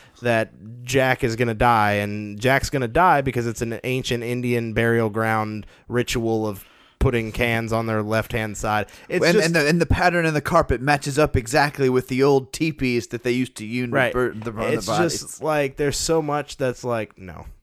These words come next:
Speaker 1: Like,
Speaker 2: Yeah.
Speaker 1: I believe that he does a lot, and he, he was very metic-, meticulous about his story planning, his plot structure. He was very meticulous about his sets and set design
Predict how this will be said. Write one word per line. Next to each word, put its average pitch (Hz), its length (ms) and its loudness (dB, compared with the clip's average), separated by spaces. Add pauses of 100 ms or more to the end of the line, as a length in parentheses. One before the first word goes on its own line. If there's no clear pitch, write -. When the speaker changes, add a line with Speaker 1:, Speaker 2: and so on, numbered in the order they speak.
(100)
Speaker 1:
Like, 117 240 -2
Speaker 2:
Yeah. 87 220 -2 (340)
Speaker 1:
I 156 220 4
believe 185 380 0
that 180 160 0
he 156 160 -2
does 123 440 0
a 180 60 -2
lot, 151 420 -2
and 117 160 -6
he, 131 300 -2
he 135 140 -2
was 139 260 2
very 123 260 0
metic-, 151 440 -4
meticulous 139 580 -4
about 113 180 -2
his 104 140 -8
story 165 320 2
planning, 147 420 -4
his 120 200 -8
plot 127 260 -4
structure. 123 340 -6
He 110 120 -8
was 117 160 -6
very 113 180 -8
meticulous 117 460 -10
about 107 240 -6
his 98 200 -8
sets - 600 -4
and 101 180 -10
set 104 240 -8
design 131 720 -6